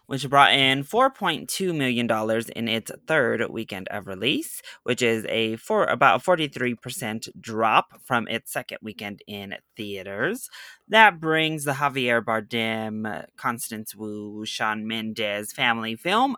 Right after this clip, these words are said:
up to twenty-eight point seven million domestic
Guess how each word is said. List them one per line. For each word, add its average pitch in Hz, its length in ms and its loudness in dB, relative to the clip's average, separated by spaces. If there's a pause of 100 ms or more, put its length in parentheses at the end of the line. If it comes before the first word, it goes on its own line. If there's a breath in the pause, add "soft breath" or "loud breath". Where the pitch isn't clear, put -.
up 127 140 6 (100)
to 127 140 -6
twenty-eight 160 540 2
point - 280 -6
seven 127 400 -2
million 120 320 -2
domestic 165 680 -4